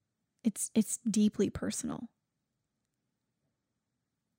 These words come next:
And this sucker fu-, this sucker punch feels like it really hit home. Lord, I just, I ask that you would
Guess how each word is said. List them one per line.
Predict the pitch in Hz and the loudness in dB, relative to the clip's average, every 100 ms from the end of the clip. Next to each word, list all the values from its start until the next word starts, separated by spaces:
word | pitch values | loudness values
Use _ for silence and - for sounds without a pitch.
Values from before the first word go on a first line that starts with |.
| - | 0
And | 220 | 2
this | 208 | 4
sucker | - 214 240 | 2 2 2
fu-, | 226 - - | 0 -4 -8
this | 196 214 | -4 -4
sucker | - - 226 226 | -2 -2 0 -2
punch | - 196 - | -2 -4 -4
feels | - 190 196 | 0 0 2
like | 185 196 | -2 -4
it | - | -4
really | 196 170 - 190 | -4 -4 -6 -6
hit | 196 190 | -6 -6
home. | - - 277 - _ _ _ _ _ _ _ _ _ _ _ _ _ _ _ _ _ _ _ _ _ _ _ _ _ _ _ _ _ - | -8 -10 -10 -12 _ _ _ _ _ _ _ _ _ _ _ _ _ _ _ _ _ _ _ _ _ _ _ _ _ _ _ _ _ 4
Lord, | 233 233 | 6 6
I | |
just, | 226 - | 4 2
I | 214 | -2
ask | 262 247 - | -2 -2 -2
that | 233 | -2
you | 185 208 214 | 0 2 2
would | 214 170 233 | 0 -2 -6